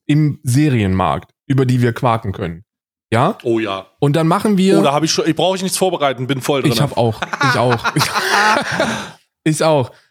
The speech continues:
Speaker 1: Lass uns, lass uns einen, lass uns einen Tolkien-Podcast machen, aber bei Alaman Arabica. Dass wir diesen ganzen, dass wir eine Woche mal wieder eine Therapiesitzung haben, wo wir abschalten können von dem Quatsch, den wir normalerweise berichten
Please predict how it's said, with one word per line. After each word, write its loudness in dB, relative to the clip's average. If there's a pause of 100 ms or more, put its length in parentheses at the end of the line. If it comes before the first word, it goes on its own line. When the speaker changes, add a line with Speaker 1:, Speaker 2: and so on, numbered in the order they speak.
(100)
Speaker 1:
Lass 2
uns, -2
lass 2
uns 0
einen, 2
lass 2
uns 0
einen 2
Tolkien-Podcast 0
machen, 0
aber 2
bei 2
Alaman 0
Arabica. -4
Dass -2
wir 2
diesen 2
ganzen, 2 (240)
dass 0
wir 0
eine 0
Woche 0
mal 2
wieder 2 (500)
eine 4
Therapiesitzung 0
haben, 0 (220)
wo 0
wir 0
abschalten -2
können -4
von -8
dem -16 (100)
Quatsch, -4
den 0
wir 4
normalerweise 4
berichten 0